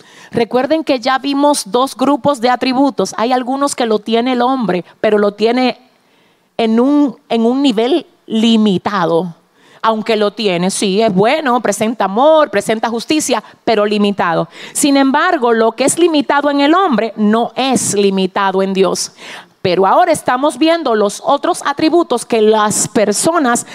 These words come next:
creadas, los hombres, las mujeres, no poseen, pero tampoco poseen los ángeles, porque solo son atributos que se presentan en la persona de Dios. Ya vimos la omnipresencia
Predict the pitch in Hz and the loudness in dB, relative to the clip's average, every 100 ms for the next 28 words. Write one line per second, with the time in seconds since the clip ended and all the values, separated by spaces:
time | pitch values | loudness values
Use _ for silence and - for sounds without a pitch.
0 | - 247 220 247 320 208 220 - - - | -6 0 2 2 0 0 -2 -4 -10 -6
1 | - 202 - - - 330 339 233 214 220 | 0 0 -2 -2 2 4 4 2 0 0
2 | 269 294 202 185 262 302 262 240 - - | -2 -2 -2 0 2 2 4 2 -2 -8
3 | - - - 220 233 254 269 - 277 277 | -20 -10 2 4 6 4 2 0 -2 0
4 | 330 294 226 226 220 208 202 202 208 208 | 2 2 2 0 0 0 -2 -4 -2 -2
5 | 254 - 220 - 220 226 202 - 240 247 | -2 0 -2 0 0 0 -2 -2 -4 -2
6 | 214 185 - 208 202 190 196 - 262 247 | 0 0 0 -2 0 -2 -4 -4 0 0
7 | 262 262 262 - 208 190 185 - - 226 | 2 0 -2 -2 0 -2 -6 -14 -8 -4
8 | 226 254 254 240 202 - 196 - - - | -2 -2 0 2 2 2 -4 -6 -18 -8
9 | - 254 - 285 285 269 269 202 196 190 | -2 0 0 0 0 0 0 -2 -2 -2
10 | 190 185 185 185 196 - 196 196 190 185 | 0 0 0 0 -2 0 0 0 0 2
11 | 175 175 214 214 226 233 233 208 208 208 | 0 0 -2 0 0 0 0 2 2 2
12 | 208 208 196 214 220 349 349 - 233 254 | 2 0 2 0 0 0 0 0 0 -2